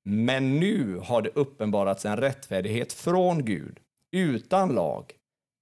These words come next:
en som lagen och profeterna vittnar om. En rättfärdighet från Gud genom tro på Jesus Kristus för alla som tror. Här finns ingen skillnad.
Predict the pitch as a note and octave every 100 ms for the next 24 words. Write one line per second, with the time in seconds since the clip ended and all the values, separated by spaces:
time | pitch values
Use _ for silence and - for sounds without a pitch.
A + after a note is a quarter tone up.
0 | D3+ D#3+ F3 C#3+ D3+ D3+ D3+ A#2 A2 B2
1 | B2 C#3 B2 A#2+ G#2 A2 G#2 C3+ C#3 -
2 | G2+ A#2 C3+ - - - - - - A#2+
3 | D3+ D#3+ D#3+ B2+ B2 C#3 C#3 - F3 F#3
4 | E3+ C3+ A#2 A#2 B2+ C#3 C#3 C#3+ F#3 G3+
5 | A#2 - A#2+ B2 A#2 G#2+ G#2 - A#2+ A2
6 | - - - - - B2 G3 F3 F3+ F#3
7 | B2 A2 A2 F#2+ D#2+ - _ _ _ _
8 | _ - F#3+ F#3+ D3 D3 A3+ F3 C#3+ D3+
9 | G#2 E2+ F2+